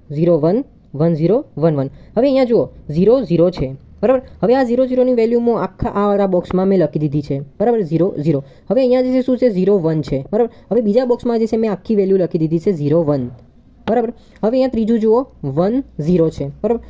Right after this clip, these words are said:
એનો મતલબ એવો કે મેં અહીંયા વન અને zero value લખી દીધી છે અને અહીંયા જે છે વન વન છે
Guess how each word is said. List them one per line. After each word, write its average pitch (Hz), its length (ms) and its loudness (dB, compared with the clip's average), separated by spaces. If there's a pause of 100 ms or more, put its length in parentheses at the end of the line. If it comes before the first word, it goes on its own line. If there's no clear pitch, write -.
(140)
એનો 220 120 2
મતલબ 240 220 0
એવો 233 100 0
કે 247 100 -2
મેં 220 120 0
અહીંયા 208 120 2
વન 165 260 -2
અને 185 180 2
zero 156 340 0 (240)
value 151 220 2
લખી 170 220 -2
દીધી 139 220 -2
છે 139 140 -10 (380)
અને 247 180 0
અહીંયા 202 220 0
જે 185 120 -2
છે 196 120 0
વન 165 420 -2
વન 143 280 0
છે - 180 -6